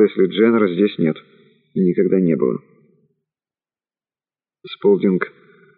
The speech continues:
встал с кровати, прошелся по комнате. «Придется ехать к тому дому и расспрашивать консьержа. Возможно, квартира снята на имя тетки, но это маловероятно. Лесли Дженнер обязательно поместила бы свой телефон в дополнении,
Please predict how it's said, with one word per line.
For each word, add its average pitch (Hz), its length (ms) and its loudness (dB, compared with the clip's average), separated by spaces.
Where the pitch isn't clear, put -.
встал 95 320 0
с - 80 -12
кровати, 85 400 0
прошелся 98 500 -2
по 101 100 -2
комнате. - 520 -4
«Придется - 480 0
ехать 110 320 2
к - 60 -20
тому 101 240 0
дому 110 300 4
и 104 40 4
расспрашивать 98 560 0
консьержа. - 720 -2
Возможно, 107 480 0
квартира 104 400 2
снята 104 320 0
на 107 140 2
имя 104 160 2
тетки, 127 400 0
но 85 360 0
это 90 140 -2
маловероятно. 101 920 2
Лесли 123 500 2
Дженнер 127 400 2
обязательно 127 540 2
поместила 120 460 2
бы 110 140 2
свой 113 200 2
телефон 117 420 0
в 95 60 -4
дополнении, 101 1000 2